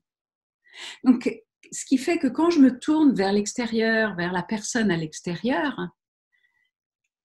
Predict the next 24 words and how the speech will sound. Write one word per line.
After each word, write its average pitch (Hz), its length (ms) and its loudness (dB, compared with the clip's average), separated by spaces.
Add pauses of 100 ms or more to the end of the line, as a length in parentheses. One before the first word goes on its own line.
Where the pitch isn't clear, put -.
bah, 196 340 0 (920)
je 190 140 2
lui, 202 280 4 (340)
je, 208 160 0 (280)
je, 190 240 -4
je 185 140 2
la 208 120 4
rencontre 208 480 0
pour 160 180 -8
ce - 100 -8
qu'elle 156 260 -2
est 330 260 -2 (760)
et 226 220 0
pas 370 300 4 (840)
pour 214 180 0
essayer 226 560 4
qu'elle 190 220 -2
corresponde 226 640 0
à 190 40 0
mon 170 140 0
prince 165 240 -2
charmant 175 440 -4
à 165 60 -2
l'intérieur. 139 720 -8